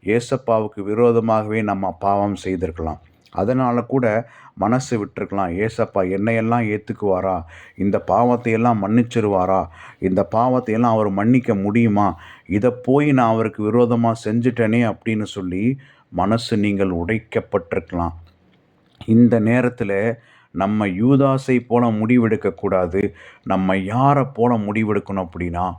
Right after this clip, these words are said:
பேதுருவை போல முடிவெடுக்கணும். யூதாசும் பேதுருவும் ரெண்டு பேருமே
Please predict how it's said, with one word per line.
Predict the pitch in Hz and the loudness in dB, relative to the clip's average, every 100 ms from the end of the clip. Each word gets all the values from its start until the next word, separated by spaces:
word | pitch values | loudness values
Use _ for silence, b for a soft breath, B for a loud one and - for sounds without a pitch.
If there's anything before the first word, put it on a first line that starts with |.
| - _ 95 | -14 _ -2
பேதுருவை | 107 107 110 110 110 107 | 0 2 0 2 2 0
போல | 101 104 107 | 2 4 4
முடிவெடுக்கணும். | 98 98 98 90 87 87 78 - B B B - | 0 -4 -6 -6 -8 -8 -12 -12 B B B -4
யூதாசும் | 98 135 160 151 127 - 147 143 - | 2 4 4 2 2 -2 -6 -6 0
பேதுருவும் | 120 139 131 110 101 143 139 _ _ _ | 2 2 0 0 -2 -6 -8 _ _ _
ரெண்டு | 95 120 160 165 | -2 0 0 0
பேருமே | 131 117 101 95 107 139 | 2 0 0 -2 0 0